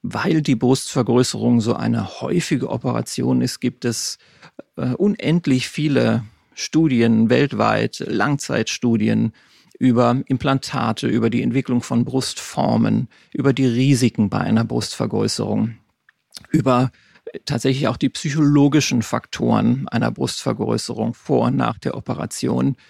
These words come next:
Und das alles zusammengenommen lässt uns eine gute Risikoabwägung machen für diese O Ps. Und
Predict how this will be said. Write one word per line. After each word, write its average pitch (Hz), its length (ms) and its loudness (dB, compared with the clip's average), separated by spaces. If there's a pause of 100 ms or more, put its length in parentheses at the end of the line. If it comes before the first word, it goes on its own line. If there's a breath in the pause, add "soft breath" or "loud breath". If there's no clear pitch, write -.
(320 soft breath)
Und 139 580 2
das 135 300 0
alles 147 380 0
zusammengenommen 143 840 2 (260 soft breath)
lässt - 360 0
uns 135 460 4 (100)
eine 127 480 2
gute 139 540 0
Risikoabwägung 120 1800 0
machen 131 460 0
für 123 360 0
diese 113 360 -2
O - 80 -6
Ps. 131 540 0
Und 120 580 0